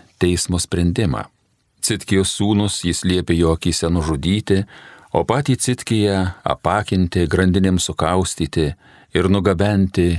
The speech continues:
į Babelį. Penktojo mėnesio septintą dieną, tai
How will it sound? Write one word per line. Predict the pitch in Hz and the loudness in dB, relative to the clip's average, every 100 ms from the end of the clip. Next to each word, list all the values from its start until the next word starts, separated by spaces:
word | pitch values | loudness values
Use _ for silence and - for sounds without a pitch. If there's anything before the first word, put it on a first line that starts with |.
| - | -4
į | 80 78 | -4 0
Babelį. | 98 87 69 64 64 - _ _ _ _ _ - | 0 0 -2 -4 -6 -12 _ _ _ _ _ -4
Penktojo | 104 98 101 95 90 | -2 0 2 2 4
mėnesio | 92 90 82 85 | 2 2 0 -4
septintą | 82 - 87 85 80 | -4 -2 -2 0 -2
dieną, | 73 82 87 82 - - - - | 0 0 2 0 -2 -8 -20 -20
tai | - | -6